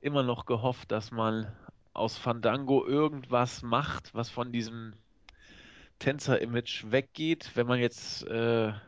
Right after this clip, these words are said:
Rosa Mendes ihn an die Seite stellt, ist es ja doch absehbar, dass sein, seine groß angekündigte Runderneuerung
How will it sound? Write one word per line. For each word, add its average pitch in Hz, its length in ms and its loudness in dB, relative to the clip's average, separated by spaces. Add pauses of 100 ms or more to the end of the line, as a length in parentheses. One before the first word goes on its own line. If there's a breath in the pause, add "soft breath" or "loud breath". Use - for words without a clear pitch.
(320 loud breath)
Rosa 127 720 4
Mendes 139 560 0
ihn 131 180 -6
an 123 180 -4
die 120 100 -6
Seite 123 380 2
stellt, 127 460 -4
ist - 300 -2
es 131 160 4
ja 113 100 4
doch 131 200 2
absehbar, 123 480 2
dass 117 140 4
sein, 117 260 -2 (600 loud breath)
seine 113 260 -4
groß 123 260 -2
angekündigte 127 720 -2
Runderneuerung 113 1120 2